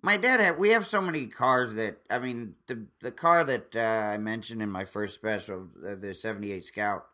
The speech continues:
I used to call it the Hoopty when that was funny. Um, it was a, uh, those cars they used to, like, it, you know, I guess white trash who drive 'em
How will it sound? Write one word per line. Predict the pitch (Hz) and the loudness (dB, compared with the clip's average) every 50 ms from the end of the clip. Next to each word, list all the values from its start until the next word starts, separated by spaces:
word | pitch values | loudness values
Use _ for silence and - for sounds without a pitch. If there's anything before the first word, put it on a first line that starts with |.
| _ | _
I | - | -14
used | 92 98 90 | -14 -12 -14
to | - - | -14 -10
call | - 104 104 | -8 -8 -8
it | 82 | -6
the | - 92 | -8 -8
Hoopty | 95 104 110 107 - - 95 95 90 | -6 -6 -6 -6 -8 -10 -12 -14 -12
when | 82 85 90 90 82 - - | -12 -12 -14 -14 -16 -12 -10
that | 85 85 64 | -10 -10 -10
was | - 82 - | -10 -14 -12
funny. | - 90 92 95 104 107 104 - _ _ _ _ _ _ _ - | -10 -8 -8 -6 -6 -8 -10 -12 _ _ _ _ _ _ _ -4
Um, | 95 104 101 98 92 90 92 90 80 - _ _ _ _ _ _ | -2 -2 -2 -2 -4 -6 -8 -10 -14 -16 _ _ _ _ _ _
it | - 120 123 117 107 - - | -6 -4 -4 -4 -4 -8 -8
was | 120 117 113 107 92 104 | -4 -4 -4 -4 -4 -4
a, | 107 104 104 104 104 104 | -4 -4 -4 -4 -2 -2
uh, | 101 101 101 101 98 95 90 - _ _ _ _ _ - - - - - - - _ _ _ _ _ _ _ | -2 0 0 0 -2 -4 -6 -10 _ _ _ _ _ -20 -20 -20 -20 -20 -20 -20 _ _ _ _ _ _ _
those | 165 175 196 175 | 2 2 2 2
cars | 175 - 160 160 160 147 120 | 2 4 6 6 6 6 4
they | 131 | 2
used | 135 131 131 131 120 - | 0 2 0 0 -2 -2
to, | - 123 120 117 110 110 104 - _ _ _ _ _ _ _ _ | -2 -2 0 0 0 -2 -4 -8 _ _ _ _ _ _ _ _
like, | - 120 117 101 85 101 95 87 - _ _ | -2 -2 -2 -2 -4 -8 -12 -14 -16 _ _
it, | 113 123 127 - 113 | -8 -8 -8 -6 -4
you | 131 151 | -2 0
know, | 143 131 120 117 107 90 - _ _ _ _ _ _ _ | 2 2 2 0 0 -4 -10 _ _ _ _ _ _ _
I | 113 127 | -2 0
guess | 120 139 135 - - - _ | 0 0 0 -2 -4 -10 _
white | - 110 117 120 107 110 | -6 -2 -2 -2 -2 -4
trash | - - 113 110 110 110 107 - | -4 -2 2 2 2 2 2 -2
who | 113 113 | -4 -4
drive | 90 107 107 101 104 110 107 | -4 -4 -2 0 0 0 -2
'em | 113 117 117 113 107 - | -2 -4 -4 -6 -8 -12